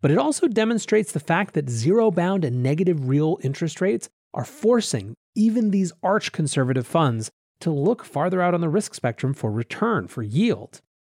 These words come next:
They simply can't meet their obligations with uber safe assets.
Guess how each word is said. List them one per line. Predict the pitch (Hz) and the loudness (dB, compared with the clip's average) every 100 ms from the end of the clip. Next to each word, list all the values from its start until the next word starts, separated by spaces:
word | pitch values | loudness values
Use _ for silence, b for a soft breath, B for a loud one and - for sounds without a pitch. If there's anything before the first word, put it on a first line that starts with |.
| - | -8
They | 135 | -4
simply | 170 165 | -2 -2
can't | - - 175 - | -4 -2 -2 0
meet | 175 | -2
their | 160 147 | 0 0
obligations | 127 131 143 190 - 143 135 | -2 0 0 0 0 -2 -2
with | 147 - | -4 -6
uber | 107 110 | -6 -6
safe | - 104 92 - | -8 -8 -8 -4
assets. | 147 143 - 90 - - | 0 0 -2 -10 -12 -14